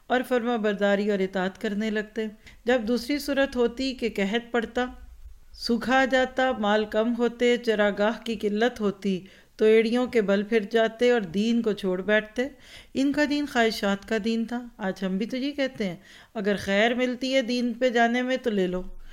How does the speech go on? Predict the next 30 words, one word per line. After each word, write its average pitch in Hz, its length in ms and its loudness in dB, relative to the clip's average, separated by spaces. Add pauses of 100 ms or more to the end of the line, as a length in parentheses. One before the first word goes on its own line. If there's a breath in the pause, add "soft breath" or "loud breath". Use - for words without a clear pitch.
(240 soft breath)
और 214 60 2
अगर 214 240 2
ज़रा 233 340 2
सी 269 140 -2
आजमाइश, 233 500 2
ज़रा 208 240 2 (100)
किसी 240 300 -4
ने 233 160 -2
कोई 220 140 -2
नाक 202 260 0
बूम 233 220 -2
भी 233 100 -4
चढ़ाई 240 300 0
तो 247 120 -6
हम 220 100 -4
कहते 202 240 -4
हैं, 208 140 -6
"घर 196 200 0
बैठो, 226 360 0 (340 loud breath)
कोई 240 200 4
ज़रूरत 214 400 0
नहीं 247 300 0 (320 loud breath)
दीन 240 340 0 (340)
के 247 100 2
बारे 208 320 4
में 233 240 -2
इतना 240 400 0
आगे 190 200 0
जाने 185 340 -4
की।" 262 180 -6